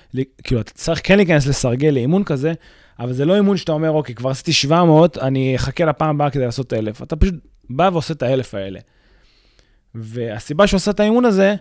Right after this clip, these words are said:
אני מזכיר שוב פעם, אני אומר לכם, בחור, כאילו, בכלל הוא כבאי, זה, זכה באליפות אמנם, אבל, אבל זה,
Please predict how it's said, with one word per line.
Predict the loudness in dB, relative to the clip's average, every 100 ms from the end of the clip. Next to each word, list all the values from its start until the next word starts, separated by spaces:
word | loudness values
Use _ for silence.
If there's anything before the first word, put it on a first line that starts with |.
| _ _ _ _ _ _ -14
אני | -8 -4 -4
מזכיר | -4 0 0
שוב | 2 -2
פעם, | -2
אני | -2
אומר | -2
לכם, | -4 -6
בחור, | -4 -2 -2
כאילו, | -2 -4 -4
בכלל | -4 -4 -4
הוא | -4
כבאי, | -4 0 2 2 0
זה, | -2 -4 -6 -12 _ _ _ -12
זכה | -6 -2 0
באליפות | 2 0 -2 -2 0
אמנם, | 0 0
אבל, | -2 -2 -4 -6 -10
אבל | -12
זה, | -12